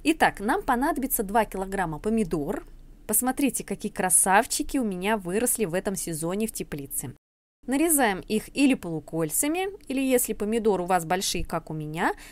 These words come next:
то режьте на четверть кольца. Также режем полукольцами один килограмм лука и один килограмм сладкого перца. Один килограмм моркови натираем на терке по-корейски или режем тонкой соломкой.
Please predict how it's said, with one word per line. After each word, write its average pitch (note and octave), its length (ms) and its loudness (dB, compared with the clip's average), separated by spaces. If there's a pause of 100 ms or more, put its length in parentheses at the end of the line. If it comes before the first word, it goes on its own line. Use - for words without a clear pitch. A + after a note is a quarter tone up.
(160)
то G3+ 100 0
режьте A#3+ 460 -2
на F#3 160 -4
четверть A3+ 340 -2
кольца. E3 460 -4 (500)
Также G#3 320 6
режем E3+ 300 -4
полукольцами F3+ 640 -4
один E3+ 240 -8
килограмм E3 460 -6
лука D#3+ 480 0 (360)
и A3 80 0
один G#3 300 0
килограмм G#3+ 540 0
сладкого F3+ 560 0
перца. - 500 -6 (840)
Один A#3+ 300 4
килограмм F3+ 460 -4
моркови F3+ 480 -4
натираем E3+ 480 -2
на F#3 140 0
терке F#3 360 -2
по-корейски D#3+ 840 -2 (320)
или F#4 240 2
режем B3+ 320 2
тонкой A3 280 -2
соломкой. D3+ 640 -6